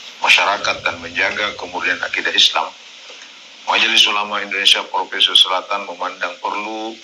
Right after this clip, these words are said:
mengeluarkan fatwa tentang taklim marifat pimpinan M R T M, afiliasi Yayasan Wasila Naks Nusantara,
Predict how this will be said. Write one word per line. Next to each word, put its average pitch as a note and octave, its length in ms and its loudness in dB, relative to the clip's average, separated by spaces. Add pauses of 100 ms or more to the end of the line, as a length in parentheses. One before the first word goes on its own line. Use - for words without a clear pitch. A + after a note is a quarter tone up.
mengeluarkan F#2+ 480 0
fatwa G#2 640 0 (560)
tentang F2+ 320 -2
taklim G#2+ 320 2
marifat G2+ 480 -2 (560)
pimpinan - 560 0
M - 240 -2
R F#3+ 320 2
T - 80 0
M, G3 240 0 (1120)
afiliasi G#2+ 960 2
Yayasan F#2 500 0
Wasila G#2 460 0
Naks G2 400 0
Nusantara, F#2 640 0